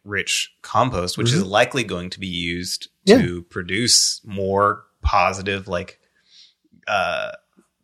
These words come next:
Speaker 1: life plants that are
Speaker 2: Mm-hmm.
Speaker 1: going to help
Speaker 2: Yeah.
Speaker 1: with emissions and help with the,
Speaker 2: Right.
Speaker 1: the atmosphere and all of that, versus, well, you go throw it in your trash can and it's gonna end up in a food, like, in a landfill, and
Speaker 2: Yeah.
Speaker 1: it's not gonna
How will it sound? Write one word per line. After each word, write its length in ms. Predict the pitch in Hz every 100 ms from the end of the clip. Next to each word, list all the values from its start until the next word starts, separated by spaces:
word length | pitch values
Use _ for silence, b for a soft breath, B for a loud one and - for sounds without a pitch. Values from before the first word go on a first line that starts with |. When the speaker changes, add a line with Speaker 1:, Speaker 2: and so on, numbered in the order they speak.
| -
Speaker 1:
life 600 | 107 104 104 107 127 -
plants 500 | - 117 117 127 -
that 140 | - 143
are 40 |
Speaker 2:
Mm-hmm. 80 | 247
Speaker 1:
going 220 | 107 113
to 140 | 117 113 -
help 380 | - 117 -
Speaker 2:
Yeah. 140 | 127 123
Speaker 1:
with 400 | 113 113 110 -
emissions 720 | 110 107 117 - 120 127 123
and 80 | 98
help 220 | 107 117
with 320 | - 117 117 104
the, 220 | 101 -
Speaker 2:
Right. 140 | 127 127
Speaker 1:
the 100 | 107
atmosphere 520 | 113 135 - 117 117
and 80 | 110
all 200 | 98 95
of 60 |
that, 240 | 110 120 -
versus, 400 | 165 170 123 117
well, 120 | 120
you 140 | 120 120
go 100 | 120
throw 180 | 120
it 20 | 113
in 40 |
your 40 | 98
trash 240 | - 101
can 180 | - 101
and 60 | 101
it's 120 | 98
gonna 120 | 101
end 100 | 98
up 100 | 92
in 60 | 95
a 40 |
food, 240 | - 101 95 -
like, 160 | 107
in 100 | 104
a 140 | 98 98
landfill, 680 | 95 90 95 98 95 92 92
and 100 | 92 B B
Speaker 2:
Yeah. 140 | 120 101
Speaker 1:
it's 120 | 92
not 280 | 113 110 -
gonna 320 | 113 110